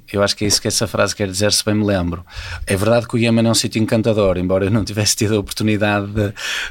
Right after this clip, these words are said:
fazer muito sightseeing, mas tive a sorte de ver Sana, que é a capital, património da unesco, só de cima, não visitei, só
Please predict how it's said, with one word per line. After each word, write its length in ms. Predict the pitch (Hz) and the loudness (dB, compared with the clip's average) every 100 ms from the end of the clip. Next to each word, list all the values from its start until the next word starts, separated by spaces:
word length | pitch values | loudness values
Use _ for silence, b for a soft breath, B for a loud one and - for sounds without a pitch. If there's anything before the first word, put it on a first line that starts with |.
| - | -8
fazer 340 | - 101 98 98 | -4 -2 0 2
muito 240 | 104 104 | 2 2
sightseeing, 800 | - 101 98 - 104 107 120 110 | 2 2 0 0 0 2 2 2
mas 200 | 110 110 | 2 0
tive 240 | - 107 | 0 -2
a 40 | 110 | 0
sorte 420 | - 113 107 - | 2 2 0 -4
de 80 | 98 | -4
ver 140 | 101 | -2
Sana, 440 | - 101 101 120 113 | 0 0 0 -2 -2
que 120 | 104 | -4
é 40 | |
a 20 | 95 | -4
capital, 600 | 98 - 90 92 104 101 | -4 -6 -2 0 0 -2
património 520 | 98 - 95 92 92 | -4 -6 -2 0 0
da 80 | 92 | 0
unesco, 400 | 92 95 - - | 0 0 0 0
só 120 | 135 | 0
de 80 | 123 | 0
cima, 280 | 110 101 98 | -2 -2 -4
não 160 | 92 | -4
visitei, 540 | 90 92 90 92 90 - | -4 -4 0 0 0 -2
só 400 | - 95 92 | -4 -2 -4